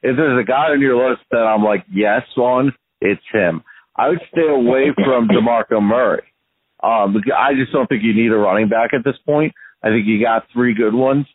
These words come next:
You have too many cooks in the kitchen, it could be a problem. And I don't wanna squash any opportunity that Kenneth Dixon has. If Kenneth Dixon ends up not being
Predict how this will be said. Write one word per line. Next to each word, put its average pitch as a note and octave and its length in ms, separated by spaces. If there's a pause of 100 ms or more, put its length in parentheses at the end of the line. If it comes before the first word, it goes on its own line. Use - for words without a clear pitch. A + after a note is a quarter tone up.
(340)
You A2+ 380
have A2+ 380
too C#3 100
many B2 180
cooks B2 300
in A2+ 100
the A2+ 80
kitchen, A2+ 340
it G2+ 120
could G#2 120
be G#2 100
a F#2 60
problem. B2 560 (360)
And B2+ 260 (280)
I C3+ 180
don't C#3+ 200
wanna B2+ 220 (120)
squash C3+ 400
any A#2+ 200
opportunity A2 720
that G2 220
Kenneth A#2 300
Dixon A2 320
has. G2+ 420 (500)
If A#2 200
Kenneth C3 360
Dixon B2+ 360
ends A#2+ 240
up A2 100
not A2+ 280
being A#2 280